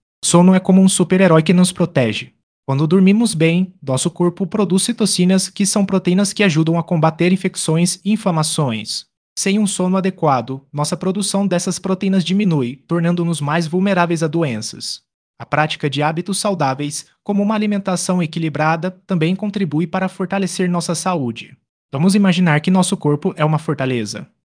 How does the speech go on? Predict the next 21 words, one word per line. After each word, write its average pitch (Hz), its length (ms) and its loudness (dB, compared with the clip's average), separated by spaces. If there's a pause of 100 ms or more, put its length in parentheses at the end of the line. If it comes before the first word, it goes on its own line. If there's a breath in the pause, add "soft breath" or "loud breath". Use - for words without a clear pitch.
O 175 80 -2
sono 196 400 2
é 170 80 0
a 165 40 4
guarda 151 320 2
dessa 139 280 -2
fortaleza. 147 680 -2 (360)
Se 180 120 0
não 185 160 4
dormimos 165 460 2
o 196 60 0
suficiente, 160 840 -2
as 165 180 0
portas 160 400 0
ficam 214 320 -2
abertas 156 560 0
e 185 120 0
os 185 160 0
inimigos 170 480 0
podem 196 380 0
entrar. 139 460 -2